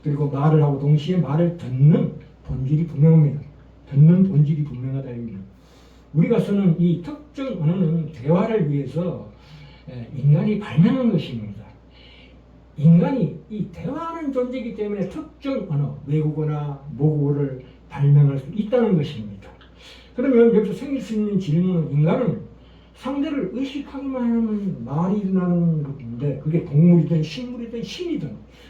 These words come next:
그 무엇이든 말이 일어난다고 합니다. 왜 그럴까요? 왜 우리 속에서 말이 일어날까요? 그것은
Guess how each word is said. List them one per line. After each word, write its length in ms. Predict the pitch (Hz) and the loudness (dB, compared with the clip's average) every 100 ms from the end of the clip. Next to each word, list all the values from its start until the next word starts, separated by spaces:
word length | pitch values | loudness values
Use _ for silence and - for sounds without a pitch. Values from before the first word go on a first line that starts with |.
| - | -20
그 100 | - | 0
무엇이든 720 | 240 226 254 214 - 220 139 107 | 2 4 2 -2 -4 -2 -2 -2
말이 300 | 131 180 208 | -2 0 2
일어난다고 520 | 190 175 156 139 123 | 2 2 2 -2 -6
합니다. 300 | 117 110 - - - - | -8 -10 -14 -20 -20 -14
왜 160 | 135 175 | -6 -2
그럴까요? 320 | 180 147 98 95 - - | -2 -2 -8 -14 -20 2
왜 340 | 165 262 - - - - | 4 4 0 -12 -20 -2
우리 120 | 202 | -2
속에서 380 | 277 269 - 156 | 0 -4 -4 -4
말이 380 | - 147 202 208 | -4 -2 0 0
일어날까요? 540 | 196 185 147 123 117 101 95 - - _ - | 0 0 0 -2 -10 -14 -18 -20 -20 _ -14
그것은 460 | 123 123 127 113 | -10 -8 -6 -8